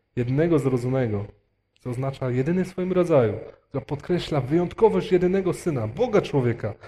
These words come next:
który jako jedyny dzielił boską chwałę. On jest tą osobą, która jako jedyna została zrodzona z Ojca i od wieków jest Jego umiłowanym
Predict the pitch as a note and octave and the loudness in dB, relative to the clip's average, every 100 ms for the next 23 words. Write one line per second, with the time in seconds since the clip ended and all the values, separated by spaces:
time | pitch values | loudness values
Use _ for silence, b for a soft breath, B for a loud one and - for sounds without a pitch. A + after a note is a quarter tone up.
0 | B _ F3 F3 E3+ E3+ D#3 F3+ E3 C#3 | B _ 6 6 6 4 2 2 2 2
1 | D#3 D3+ D3+ D3+ C3 A#2+ - B2 - C3 | 2 0 -4 -6 -4 -4 -6 -10 -4 -2
2 | A2 - - _ _ _ - D3+ G3+ F3+ | -2 -6 -14 _ _ _ -6 0 0 0
3 | F3+ E3+ D#3 D#3+ D3+ D3 D3 - _ - | -2 -2 0 0 2 0 -4 -14 _ -4
4 | A#2 A2 - A#2 C#3+ C#3 B2 - B2 A2+ | -4 -2 -4 -2 0 0 -2 -2 -2 0
5 | A#2+ A#2 C#3+ C#3+ C#3 - - _ _ - | -2 0 0 2 0 -4 -14 _ _ -6
6 | A#2+ - A#2 A2+ A2 C3+ C3+ A2+ A2+ A2 | -6 -4 -2 -2 0 -2 -2 -8 -8 -8
7 | A2+ A2 A2 G#2+ A2 A2 | -6 -6 -6 -6 -4 -6